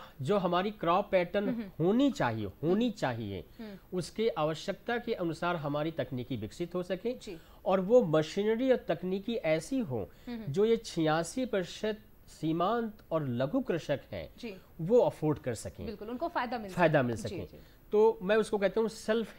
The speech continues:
Speaker 1: हेल्प टेक्नोलॉजी।
Speaker 2: अच्छा, सेल्फ
Speaker 1: मतलब
Speaker 2: help
Speaker 1: टेक्नोलॉजी।
Speaker 2: टेक्नोलॉजी। जी।
Speaker 1: आज से ये है कि आज से तीन हज़ार वर्ष पहले जब, अ, लोहे का आविष्कार हुआ,
Speaker 2: हम्म, हम्म।
Speaker 1: तो सबसे बड़ा टेक्नोलॉजी इनोवेशन जो मैं बोलता हूँ,
Speaker 2: जी।
Speaker 1: वो हुआ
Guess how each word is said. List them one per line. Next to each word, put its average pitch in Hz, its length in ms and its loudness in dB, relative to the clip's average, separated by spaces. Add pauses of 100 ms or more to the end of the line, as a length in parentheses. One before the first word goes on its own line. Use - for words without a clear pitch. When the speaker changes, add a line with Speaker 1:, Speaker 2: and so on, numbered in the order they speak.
Speaker 1:
हेल्प 180 200 0
टेक्नोलॉजी। 95 560 -6
Speaker 2:
अच्छा, - 260 -12
सेल्फ - 280 -6
Speaker 1:
मतलब 208 320 -2
Speaker 2:
help 220 180 -6 (240)
Speaker 1:
टेक्नोलॉजी। 120 500 0
Speaker 2:
टेक्नोलॉजी। 165 340 -14
जी। - 120 -16
Speaker 1:
आज 185 140 2
से 247 120 0
ये 254 240 -2
है 147 320 -2 (340)
कि 190 100 0
आज 214 160 2
से - 220 -4
तीन 233 260 -2
हज़ार 190 300 2
वर्ष 175 240 0
पहले 180 400 0
जब, 160 280 0 (680)
अ, 143 260 0
लोहे 165 280 2
का 214 120 0
आविष्कार 139 420 0
हुआ, 127 380 -4 (120)
Speaker 2:
हम्म, 240 100 -10
हम्म। 214 140 -12
Speaker 1:
तो 185 100 0
सबसे 240 340 -2
बड़ा 190 220 2
टेक्नोलॉजी 160 560 0
इनोवेशन 160 600 0
जो 156 80 0
मैं 143 160 0
बोलता 135 240 0
हूँ, 170 280 0
Speaker 2:
जी। 139 120 -6
Speaker 1:
वो 170 100 2
हुआ 151 240 0